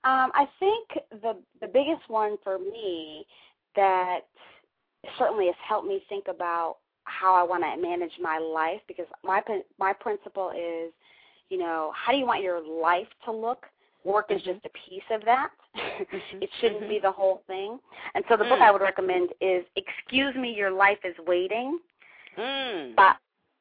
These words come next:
Speaker 1: by Lynn Grabhorn. It's G R A B H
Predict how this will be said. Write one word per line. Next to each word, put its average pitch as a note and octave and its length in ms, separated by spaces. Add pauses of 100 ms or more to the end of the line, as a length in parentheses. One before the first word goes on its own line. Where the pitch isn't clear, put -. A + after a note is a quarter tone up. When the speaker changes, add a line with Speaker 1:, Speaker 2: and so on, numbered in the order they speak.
(120)
Speaker 1:
by G3 220
Lynn G3+ 680 (1400)
Grabhorn. G#3+ 1000
It's - 180 (380)
G A#3 300
R G#3+ 240
A G3+ 380
B G3 340
H G3 360